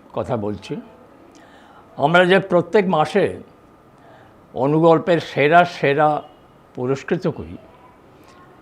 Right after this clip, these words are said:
এবং তার একটি সাক্ষাৎকার নিই, নিয়ে আমরাও সমৃদ্ধ হই, সেরকম একটি সাক্ষাৎকারে আজকে আমাদের স্টুডিওতে এসেছেন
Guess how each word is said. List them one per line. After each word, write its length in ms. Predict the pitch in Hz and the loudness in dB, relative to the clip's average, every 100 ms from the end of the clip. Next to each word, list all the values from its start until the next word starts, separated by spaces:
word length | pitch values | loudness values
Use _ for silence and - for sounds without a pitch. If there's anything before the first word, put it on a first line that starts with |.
| - | -4
এবং 260 | 135 156 151 | 0 0 0
তার 340 | 156 151 156 151 - - - - - _ _ - - | 4 8 8 6 0 -18 -20 -20 -20 _ _ -20 -14
একটি 220 | 151 - | -10 -6
সাক্ষাৎকার 680 | 165 147 139 - 165 - 156 | -4 -2 -2 0 -2 2 2
নিই, 300 | 139 131 131 - - - - - - - - - - - 107 | 2 -2 -4 -10 -18 -20 -20 -20 -20 -20 -20 -20 -20 -18 -4
নিয়ে 200 | 135 151 | 2 4
আমরাও 380 | 147 156 196 | 6 6 6
সমৃদ্ধ 480 | 196 175 165 170 131 | 6 2 2 0 0
হই, 320 | 165 92 87 - - - - - - - - - - - - - | 0 -2 -8 -14 -20 -20 -20 -20 -20 -20 -20 -20 -20 -20 -20 -2
সেরকম 420 | 156 160 190 214 | 4 6 6 4
একটি 220 | 214 208 185 | 2 -2 -6
সাক্ষাৎকারে 720 | 175 165 - 180 - 165 160 | -4 -6 -8 -10 -6 -4 -2
আজকে 260 | 135 127 | -2 0
আমাদের 360 | 131 127 135 131 | 0 0 -2 -4
স্টুডিওতে 560 | - 143 135 156 151 156 | -6 -2 0 2 2 0
এসেছেন 600 | 135 165 - 135 92 | 0 -2 -2 -6 -6